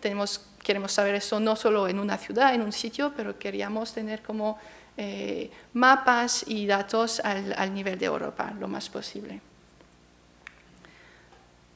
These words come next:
Em, entonces, hay dos cosas que, que vamos a ver ahora. La primera, que es la, la parte más grande, que, que también me interesa mucho,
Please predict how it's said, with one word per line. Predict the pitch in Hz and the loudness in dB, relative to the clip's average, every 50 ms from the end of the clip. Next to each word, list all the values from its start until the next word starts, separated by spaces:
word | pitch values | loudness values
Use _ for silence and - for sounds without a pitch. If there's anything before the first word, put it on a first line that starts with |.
| _ _ _ _ _ _ _ - - - - - - | _ _ _ _ _ _ _ -20 -20 -20 -14 -4 0
Em, | 226 220 214 214 214 208 208 214 208 208 208 - | 2 2 4 4 4 2 2 2 0 0 -2 0
entonces, | - 214 214 - 226 226 226 - 254 262 262 - | 0 0 4 4 4 4 6 6 6 6 6 6
hay | 226 220 208 | 6 6 6
dos | 220 214 214 - - | 6 4 4 4 0
cosas | - 226 226 - 254 254 254 - | -2 -2 2 4 4 2 2 0
que, | - - 226 208 196 190 190 208 - | -2 -2 0 0 0 -2 -4 -4 0
que | - 208 | 0 2
vamos | 208 208 208 202 - - | 2 2 0 0 -2 -2
a | 202 | -2
ver | 202 202 190 202 | 0 0 0 0
ahora. | 202 202 226 254 285 320 403 403 370 | 2 2 2 4 6 4 4 4 2
La | 285 220 - | 0 -2 -4
primera, | - - 220 214 214 214 233 269 294 320 302 - | -2 -2 -2 0 2 4 6 6 6 6 4 2
que | - 220 | 0 0
es | 214 - - | 0 2 0
la, | 208 202 190 196 - | 2 4 4 4 2
la | 202 196 190 | 2 2 2
parte | - 196 - - 202 | 2 0 2 0 -4
más | 208 190 202 - - | -4 -4 -6 -4 -2
grande, | - 220 226 247 254 285 302 294 | 0 2 2 4 4 2 2 2
que, | 294 220 208 - - - | 0 -2 -2 -2 -2 -2
que | - 202 196 | -2 -4 0
también | - 202 202 202 202 | 2 0 2 2 -2
me | 196 | -2
interesa | 202 196 - 190 190 196 - - 196 | -2 -2 -2 -2 -2 -2 0 0 2
mucho, | 202 214 262 - - 269 269 294 | 2 2 0 2 4 2 2 2